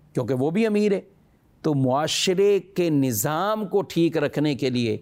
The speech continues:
فساد سے بچانے کے لیے اللہ نے کسی کو امین رکھ-، امیر بنایا، کسی کو غریب بنایا۔ لیکن امیر کو چاہیے کہ وہ اپنے ان مال کے پورے پورے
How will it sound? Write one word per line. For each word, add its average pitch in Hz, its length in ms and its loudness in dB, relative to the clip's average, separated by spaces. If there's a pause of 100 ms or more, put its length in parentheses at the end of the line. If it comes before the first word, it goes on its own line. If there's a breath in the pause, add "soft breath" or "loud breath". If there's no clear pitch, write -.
(300 soft breath)
فساد 160 420 -2
سے 165 180 -2
بچانے 175 560 -2
کے 175 180 -2
لیے 143 260 0 (340 soft breath)
اللہ 160 260 -2
نے 143 140 0
کسی 139 240 0
کو 123 200 -2
امین 131 300 2
رکھ-، - 360 -4
امیر 156 300 0
بنایا، 120 360 -2
کسی 117 300 -2
کو 110 160 0
غریب 113 260 0
بنایا۔ - 300 -4 (480 soft breath)
لیکن 143 260 -2 (100)
امیر 185 340 0
کو 180 140 0
چاہیے 139 460 -2 (320 loud breath)
کہ 143 100 0
وہ 147 320 0
اپنے 156 300 -2
ان 147 140 2
مال 127 420 0
کے 131 120 -2
پورے 135 260 0
پورے 123 260 -2